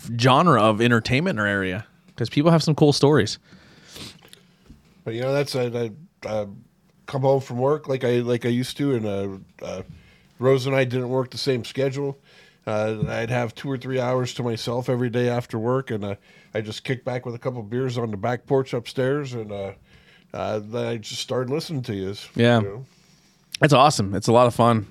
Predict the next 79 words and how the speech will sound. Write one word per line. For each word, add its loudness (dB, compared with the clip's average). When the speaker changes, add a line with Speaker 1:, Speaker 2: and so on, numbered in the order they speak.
Speaker 1:
I, -4
I, 2
I 8
don't 4
know. 4
The, -8
just 2
sitting 2
down 6
and 0
getting 0
to 0
know 4
each 2
other 4
is 0
just -4
a -4
good -2
time, 2
and 0
if -4
you 0
can -4
do 2
it 2
over 4
beers 2
is 0
always 2
fun 2
as -2
well. 4
All 4
right, 6
well, 4
let's 6
get 8
our 8
last 6
one 6
here 6
out, 4
boys, 4
and, -2
uh, 2
we'll 4
get 2
yous 2
out 8
of 4
here 2
'cause -6
today 4
was 6
a 6
big 4
lineup. 2
We 6
had 6
a 2
lot 2
of -6
beers -4
with 2
the 2
imprint. 0
Um, 0
and -2
like 2
I -2
said, 0
I've, 2
I've 4
had 2
a 0
lot 0
last -2
night. -4